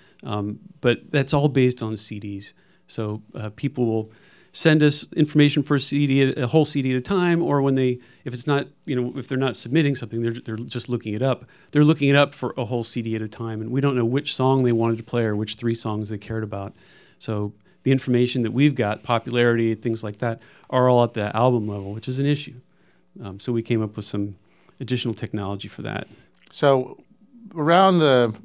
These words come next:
Speaker 2: around the time of, uh, you know, I guess maybe in the early uh, two thousands, wherever we, like we're, like we're saying, we're looking for fingerprinting technology, and there were lots of different people with ideas in fingerprinting.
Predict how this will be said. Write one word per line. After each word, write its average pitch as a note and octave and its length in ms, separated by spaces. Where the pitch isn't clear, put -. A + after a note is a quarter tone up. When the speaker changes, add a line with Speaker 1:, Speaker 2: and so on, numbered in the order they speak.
Speaker 2:
around D3 380
the C#3 80
time B2 400
of, G2+ 240
uh, F2+ 520
you C3 80
know, C3+ 60
I B2+ 60
guess C3+ 180
maybe A2+ 220
in F#2+ 100
the F2+ 180
early G2 300
uh, F2 340
two - 120
thousands, G2 440
wherever F#2+ 240
we, G2+ 120
like G#2+ 180
we're, A2 100
like B2 160
we're B2 60
saying, A2 200
we're F#2+ 100
looking C3+ 220
for C#3+ 80
fingerprinting C3 520
technology, E2 580
and G2 180
there A#2+ 60
were A#2+ 60
lots C#3 220
of A#2+ 40
different A2 200
people F2 300
with F2 160
ideas F#2 360
in F2 60
fingerprinting. E2+ 500